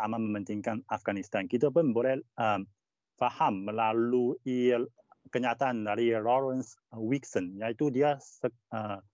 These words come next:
ketua staf dari bekas setiausaha negara Colin Powell. Dia katakan mengapa dulu Amerika Syar-, Syarikat selalu, ah, memilih menempatkan tempat, ah, tentera di Afghanistan.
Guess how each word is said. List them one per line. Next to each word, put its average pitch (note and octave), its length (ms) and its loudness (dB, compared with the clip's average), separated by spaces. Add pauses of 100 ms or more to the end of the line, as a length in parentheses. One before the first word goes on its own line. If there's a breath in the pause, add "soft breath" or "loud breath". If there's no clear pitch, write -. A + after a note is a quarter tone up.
(140)
ketua C#3+ 320 4
staf - 400 -2
dari A2 400 0
bekas G#2+ 560 -2
setiausaha B2 720 0
negara A2+ 560 0 (240)
Colin C3 400 2
Powell. B2 480 0
Dia C3 240 2
katakan D#3 480 0 (720)
mengapa C3 560 2 (280)
dulu C3+ 480 2
Amerika A2 240 -2
Syar-, C3+ 320 -8
Syarikat A#2 260 -4
selalu, A2+ 800 0
ah, F#2 240 -4
memilih A2 560 2
menempatkan G#2 800 -2
tempat, A2 400 -4
ah, G#2 240 -4 (160)
tentera B2+ 400 0
di A2 160 -2
Afghanistan. - 560 -6